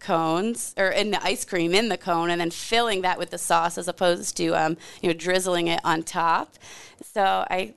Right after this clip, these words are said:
I think that is kind of a fun little surprise or, um, something special to enjoy with the cone. Um,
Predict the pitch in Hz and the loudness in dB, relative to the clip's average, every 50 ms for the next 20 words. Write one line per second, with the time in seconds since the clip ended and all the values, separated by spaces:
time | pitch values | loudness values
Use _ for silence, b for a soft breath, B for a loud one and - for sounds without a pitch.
0 | _ - 220 226 214 - 302 330 330 - 214 208 233 226 - - 226 214 196 190 | _ -4 -4 -4 -2 0 -2 0 2 2 0 0 0 -4 -4 0 0 0 2 0
1 | 196 190 - - 185 180 190 190 175 180 180 170 160 165 170 170 - _ _ _ | -2 -4 0 0 0 2 2 -2 -2 -2 0 0 0 0 -2 -4 -10 _ _ _
2 | _ _ _ - - - - 214 - - 202 190 190 190 185 185 185 185 190 208 | _ _ _ -6 -4 -2 -2 -2 -2 -2 0 2 2 2 2 0 0 0 -2 -2
3 | 214 175 170 170 165 160 170 185 - 87 - 165 156 147 151 170 175 185 180 - | -2 0 0 2 2 2 0 0 0 0 0 0 0 0 0 0 -2 -2 -4 -8
4 | - b b b b b b b b b b _ _ _ _ _ _ _ _ _ | -16 b b b b b b b b b b _ _ _ _ _ _ _ _ _
5 | - 226 208 196 208 208 190 - - 190 233 - 240 240 - 277 269 226 220 208 | -2 0 0 0 0 -2 -4 -2 -2 0 0 0 0 2 2 2 2 2 0 -2
6 | - 180 175 175 185 190 185 180 - 175 170 - 185 170 170 165 165 170 185 196 | -2 0 0 2 0 0 -2 -4 -6 -8 -6 0 0 2 2 2 2 2 2 0
7 | 202 - - 180 175 170 175 180 | 0 0 0 0 2 2 0 -2